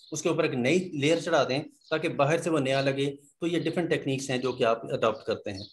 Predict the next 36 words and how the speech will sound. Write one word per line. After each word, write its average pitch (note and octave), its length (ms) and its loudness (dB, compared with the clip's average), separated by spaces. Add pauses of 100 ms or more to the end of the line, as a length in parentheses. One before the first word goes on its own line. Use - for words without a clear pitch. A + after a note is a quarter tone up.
(580)
ठीक D#3 140 0
है F3+ 60 8
जी। E3+ 140 0 (340)
फिर D#3+ 80 6
उसके E3 180 4
अला-, D3+ 680 4
अलावा C#3 300 4
हमने C3+ 200 0
देखा B2 280 0 (340)
कि C#3+ 100 4
wrapper B2 400 2
जो G#3 140 2
हमने D3 220 2
देखा A#2 300 -2
कि D#3 160 -4
किसी D#3+ 380 -2
भी F3+ 180 2 (500)
चीज़ F3+ 380 2
का D3+ 220 6
जो D3 180 2
internal F#3+ 540 4 (120)
working C#3 320 2
है C3 180 2
या C#3 140 -2
implementation C3 600 -4
है C3+ 160 2 (340)
वो E3+ 180 2
वही C#3 260 4
रहे, A3 220 6 (340)
लेकिन F#3+ 320 2
बाहर E3+ 220 4
से G#3 140 -2
जो G3+ 100 2
उसकी F#3+ 180 -2
layer E3 320 4
है, D#3 200 0